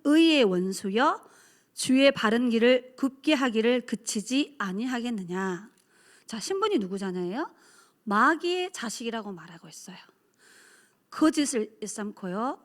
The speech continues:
악한 것이 가득하고요, 의로운 일에는 원수가 되어 있고요, 주의 바른 길을 굽게 하는 그런 일들을 앞장서는 사람들이에요. 이게 불신자의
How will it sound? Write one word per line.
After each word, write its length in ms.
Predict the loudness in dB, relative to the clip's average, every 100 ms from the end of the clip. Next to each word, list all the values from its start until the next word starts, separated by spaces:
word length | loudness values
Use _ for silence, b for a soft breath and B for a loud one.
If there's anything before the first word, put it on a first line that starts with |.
| _
악한 420 | -10 -6 2 2
것이 240 | 2 -2 -8
가득하고요, 1000 | -10 -4 -4 -4 -6 -6 -6 -4 -4 -8 B B B B B B _ _ _
의로운 400 | 4 6 6 6
일에는 260 | 4 2 2
원수가 500 | 2 2 0 0 -2
되어 280 | -2 -4 -6
있고요, 680 | -8 -10 -4 0 0 -2 b b b b b
주의 380 | -6 2 4 4
바른 360 | 2 0 0 0
길을 480 | 0 -2 -4 -8 -10
굽게 360 | -8 -6 -2
하는 380 | -2 -2 -8 -12 _ _ _ _
그런 280 | 0 2 2
일들을 380 | 0 -2 -4 -6
앞장서는 480 | -8 -8 -6 -8 -10
사람들이에요. 600 | -12 -14 -18 -20 -20 _ _ _
이게 520 | -8 -6 -6 -6 -8 b b b b -14
불신자의 880 | -8 -4 2 2 2 0 -2 -4